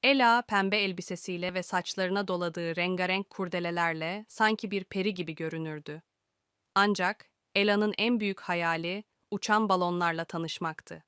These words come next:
Her sabah penceresinden dışarı bakar ve gökyüzündeki balonları izlerdi. Renkli balonlar rüzgarın nazik dokunuşuyla yavaşça ilerlerken Ela onları izlemekten büyük bir mutluluk duyardı.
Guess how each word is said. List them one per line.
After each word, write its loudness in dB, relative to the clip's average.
Her 4
sabah -4
penceresinden 0
dışarı -8
bakar -12
ve -4
gökyüzündeki -4
balonları -6
izlerdi. -16
Renkli 0
balonlar -4
rüzgarın -4
nazik -4
dokunuşuyla -8
yavaşça -8
ilerlerken -10
Ela 4
onları -4
izlemekten -8
büyük -8
bir -8
mutluluk -12
duyardı. -14